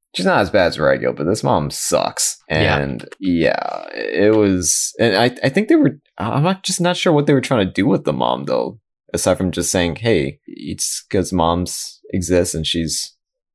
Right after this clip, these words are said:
Speaker 1: neglectful and
Speaker 2: Yeah.
Speaker 1: doesn't take responsibility for her actions and waits when she knows her daughter is alone and probably very lonely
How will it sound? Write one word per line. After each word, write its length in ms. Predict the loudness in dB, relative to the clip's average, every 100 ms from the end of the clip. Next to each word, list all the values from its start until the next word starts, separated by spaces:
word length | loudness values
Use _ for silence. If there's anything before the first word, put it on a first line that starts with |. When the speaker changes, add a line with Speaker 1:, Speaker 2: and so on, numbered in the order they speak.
| _
Speaker 1:
neglectful 720 | -4 -2 2 0 0 2 2 4
and 60 | 2
Speaker 2:
Yeah. 120 | 2
Speaker 1:
doesn't 180 | 2 2
take 140 | 0
responsibility 680 | 0 0 -2 -2 0 0 2 0
for 160 | 2
her 60 | 4
actions 600 | 2 0 -2 -2 -2 -2
and 300 | 0 -2 -4 _ _ _ _ -6
waits 580 | 0 2 2 0 -2 0
when 180 | 0
she 160 | 2 2
knows 440 | 4 4 2 0
her 120 | 0 0
daughter 460 | 2 2 2 2
is 120 | 2 2
alone 500 | 2 4 4 2 0
and 520 | -2 -2 -2 -4 -8 _ _ _
probably 800 | -2 -2 -2 -2 0 0 -2 -8 _
very 360 | -2 2 2 2
lonely 560 | 0 -2 -2 -2 -2